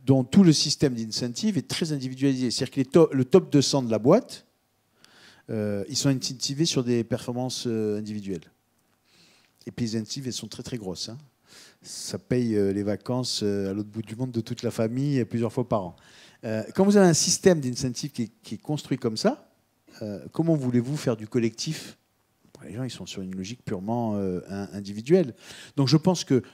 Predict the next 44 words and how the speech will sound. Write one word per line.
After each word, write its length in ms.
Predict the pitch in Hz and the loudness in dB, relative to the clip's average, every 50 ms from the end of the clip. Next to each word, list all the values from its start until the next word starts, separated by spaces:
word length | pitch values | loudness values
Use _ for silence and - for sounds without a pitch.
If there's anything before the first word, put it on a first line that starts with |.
| _ | _
c'est 180 | - - 139 123 | -6 -4 0 0
les 100 | 120 123 | 0 2
modèles 380 | 135 160 185 190 190 208 202 | 6 6 8 8 10 8 8
de 80 | 175 170 | 8 4
management, 920 | 160 156 147 143 139 127 120 123 131 131 127 123 117 104 - - - - _ - - - - - - - | 4 4 4 2 0 -2 -2 -2 0 0 0 0 0 -4 -8 -14 -18 -18 _ -20 -20 -20 -20 -20 -14 -6
euh, 220 | 120 110 107 107 104 - - | -4 -2 -2 -2 -2 -4 0
et, 140 | 123 131 131 | 2 2 2
et, 340 | - - 131 131 135 131 | 2 2 0 -2 -2 -2
et 20 | 117 | -4
c'est 160 | - - 131 | -2 0 0
la 80 | 113 113 | 0 2
manière 400 | 127 151 160 165 170 175 170 151 | 4 6 6 6 6 4 4 2
dont 160 | 127 123 120 | 2 -2 -4
ils 180 | - - 127 | -6 -6 -6
sont 300 | - - - 135 120 - | -4 -2 -2 -2 0 2
animés, 540 | 156 151 151 151 143 143 139 139 143 196 - _ _ _ _ _ _ _ | 2 2 2 2 -2 0 0 0 0 0 -2 _ _ _ _ _ _ _
euh, 840 | - 127 120 117 113 110 110 107 104 104 104 104 101 101 101 98 95 90 - | -14 -12 -10 -10 -10 -10 -10 -10 -10 -10 -10 -10 -10 -10 -10 -10 -12 -12 -10
qui 140 | - 143 127 | -10 -8 -6
font 320 | - - - 175 190 202 | -2 2 4 4 4 2
qu'on 340 | 185 - 160 165 160 147 127 | 2 4 6 6 6 4 2
n'a 120 | 120 117 | 0 -2
pas 180 | - - 156 147 | 0 2 2 2
les 120 | 135 127 | 2 2
mêmes, 320 | 120 123 135 135 139 131 123 | 0 0 0 0 0 -2 -2
euh, 680 | 120 113 110 110 107 107 107 104 104 104 104 104 101 120 | -2 -2 -2 -2 -2 -4 -4 -4 -4 -4 -6 -6 -4 -4
entrées 480 | 127 117 110 - - - 165 170 160 | -6 -6 -8 -6 -4 0 2 2 2
et 40 | 143 | 2
pas 160 | - - 131 | 2 0 0
les 140 | 123 120 113 | 0 0 -2
mêmes 380 | 113 127 135 135 131 120 113 101 | -2 -4 -4 -4 -4 -4 -6 -6
plans 260 | - - 120 123 143 | -6 -6 -4 -2 -2
d'action. 180 | 190 208 - - - _ _ - | -2 -4 -6 -10 -20 _ _ -16
Sur 240 | 104 - - 120 - | -12 -10 -8 -6 -4
cette 180 | - 123 104 | -4 -6 -4
boîte 260 | 104 120 123 113 - | -2 -2 -2 -2 -2
en 60 | 113 101 | -6 -10
question, 320 | - 110 101 - 196 226 | -8 -10 -6 -4 -4 -4
qu'on 200 | 220 - 123 110 | -4 -4 -6 -6
est, 160 | 104 101 92 _ - | -6 -8 -8 _ -12
quand 220 | - 104 95 - 104 | -12 -12 -10 -10 -10
on 40 | |
est 200 | 101 95 - - | -10 -8 -8 -8
arrivé, 500 | 110 92 87 98 107 131 170 220 285 269 | -8 -8 -6 -6 -2 0 0 2 2 2
euh, 160 | 143 113 104 | 0 0 -2